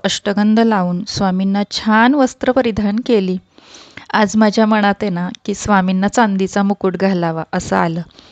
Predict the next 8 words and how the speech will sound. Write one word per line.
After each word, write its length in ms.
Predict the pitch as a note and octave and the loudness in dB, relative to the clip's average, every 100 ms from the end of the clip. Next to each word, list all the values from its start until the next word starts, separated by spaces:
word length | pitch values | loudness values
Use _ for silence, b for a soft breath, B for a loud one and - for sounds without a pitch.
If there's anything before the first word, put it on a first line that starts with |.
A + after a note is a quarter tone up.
| b | b
मग 200 | F#3+ F#3 | -2 -2
मी 100 | F3+ | 0
स्वामींना 500 | F#3 G3 F3+ F3 F3+ | 0 0 0 2 2
चांदीचा 560 | G#3+ A#3 F#3 F3+ F3+ G3 | 2 2 2 0 0 0
मुकुट 340 | G3+ - F#3 | 0 -2 -6
घातला 440 | E3+ G3 F#3 - F3+ - B B B | -4 -4 -4 -8 -12 -14 B B B
आणि 180 | F#3+ G3 - _ | -2 -2 -2 _
छान 400 | - A#3+ A#3 B3 | -2 4 4 4